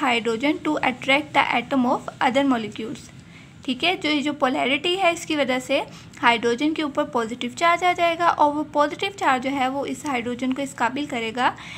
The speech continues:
कि वो अपने उसी molecule में दूसरे atom को अपनी तरफ attract करे। जैसे हम ये water की एग्जांपल लें,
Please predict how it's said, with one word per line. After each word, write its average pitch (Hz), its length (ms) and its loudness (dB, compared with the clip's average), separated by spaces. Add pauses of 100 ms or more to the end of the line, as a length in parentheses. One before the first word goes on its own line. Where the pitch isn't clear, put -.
(240)
कि 294 200 2
वो 302 140 0
अपने 311 580 2
उसी 302 260 -2
molecule 262 480 2
में 277 180 2
दूसरे 277 420 0
atom 240 400 0
को 254 160 0 (500)
अपनी - 240 0
तरफ 262 280 0
attract 311 500 -2
करे। 233 280 -2
जैसे 247 240 -2
हम 262 160 4
ये 262 60 2
water 240 340 -2
की 285 120 -2
एग्जांपल 254 420 -4
लें, 311 200 0